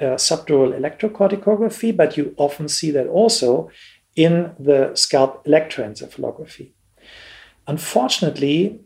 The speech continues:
um, the features are more difficult to interpret. For example, the spread is we-, very well seen with the electrocorticography, where the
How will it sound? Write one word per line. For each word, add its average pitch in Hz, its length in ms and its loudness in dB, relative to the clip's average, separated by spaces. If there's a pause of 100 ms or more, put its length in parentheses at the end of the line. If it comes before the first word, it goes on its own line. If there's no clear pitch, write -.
(300)
um, 151 600 2
the 135 100 -4
features 165 1080 0
are 139 240 -4
more 147 240 0
difficult 185 560 0
to - 120 -6
interpret. 135 680 -6
For - 160 -6
example, 156 480 -2
the 139 120 -8
spread 147 580 0 (800)
is - 240 -4
we-, 151 260 2
very 185 260 6
well 131 220 4
seen 139 640 -8 (680)
with 143 300 -2
the 131 400 -6
electrocorticography, 147 1200 -4
where 131 140 0
the 131 200 -6